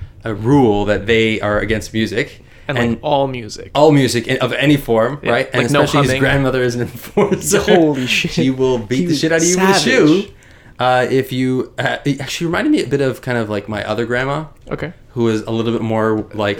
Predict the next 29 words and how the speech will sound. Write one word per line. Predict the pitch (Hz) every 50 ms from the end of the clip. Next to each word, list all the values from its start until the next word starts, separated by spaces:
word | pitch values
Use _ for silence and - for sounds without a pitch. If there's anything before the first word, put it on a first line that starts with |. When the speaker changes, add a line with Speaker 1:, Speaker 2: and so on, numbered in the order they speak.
| - 110
Speaker 1:
of | 107 107
a | 107 101
shoe | - - - - 117 117 117 120 120
kind | 117 - 127 123 120
of | 120 117
Speaker 2:
Shoe, | - - -
<laughs> | 127 160 156
Speaker 1:
shoe | 147 - - 135
taking | - - 139 - 143 135
Speaker 2:
shoe | 131 131
Speaker 1:
off | 135 -
slapping | - - 127 139 151 143 147 139 135 127
Speaker 2:
slapping, | 120 123 127 135 143 156 190
yeah. | 220 - -
Speaker 1:
lady. | 180 170 147 -
Speaker 2:
<laughs> | - - - - - - - - - -
Speaker 1:
She | - - 147 147
was, | 139 117 123
she | 151
would, | 196 196 170
she | - 214
would | 220 185
get | 190 170 147
hardcore, | 143 151 151 147 - 165 165 160
like, | 147 131 -
in | 131 127
a, | 117 - -
in | - 117
a | 117 117 110 104 98 95